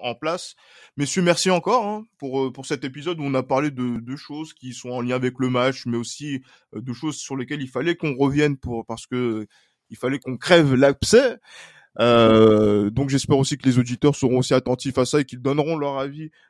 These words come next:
euh, sur, euh, sur la situation, que ce soit sur le site du, de, du Journal du Real, sur les réseaux sociaux du Journal du Real, ou même, voilà, sur le, sur les nôtres. Donc, euh, voilà, c'est, euh, maintenant il y a un match de Ligue des Champions qui nous attend pour assurer la qualification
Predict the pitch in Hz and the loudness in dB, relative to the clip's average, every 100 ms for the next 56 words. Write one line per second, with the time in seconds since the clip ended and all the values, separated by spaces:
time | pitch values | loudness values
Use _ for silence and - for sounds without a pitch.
0 | _ 110 113 - - 131 117 113 110 123 | _ -8 -6 -8 -2 0 0 -2 -2 -2
1 | 117 123 123 - 123 120 139 139 123 131 | -2 -2 -6 -2 -2 -4 -8 -10 -12 -14
2 | 123 - 131 131 120 - _ - 151 143 | -14 -8 -4 -4 -4 -10 _ -8 -4 -4
3 | 131 151 135 135 139 127 123 120 123 120 | -6 -10 -10 -10 -8 -6 -6 -4 -2 -2
4 | 117 117 123 127 117 120 123 127 127 - | -4 -6 -4 -4 -6 -6 -4 -4 -4 -6
5 | 151 147 139 127 127 131 - 131 120 123 | -4 -2 0 -2 -6 -10 -12 -12 -10 -8
6 | 123 123 117 120 127 123 160 156 156 147 | -4 -4 -4 -2 0 -2 -4 0 0 0
7 | 123 123 120 117 113 110 - 117 117 185 | -4 -6 -8 -12 -14 -14 -14 -12 -8 -8
8 | - _ _ - - _ _ 127 123 110 | -10 _ _ -20 -20 _ _ -16 -16 -14
9 | 107 98 98 117 - _ _ _ _ - | -12 -12 -12 -14 -16 _ _ _ _ -20
10 | 117 117 113 107 101 98 95 98 104 143 | -14 -12 -10 -10 -10 -10 -12 -14 -14 -10
11 | 120 113 127 135 120 127 - 123 123 123 | -6 -6 -6 -8 -12 -12 -8 -8 -10 -14
12 | 135 127 120 - 143 175 - 117 110 117 | -8 -4 -2 0 -2 -4 -4 -2 0 -2
13 | 120 113 113 113 110 101 - 135 | -2 -2 -2 -4 -6 -8 -2 -2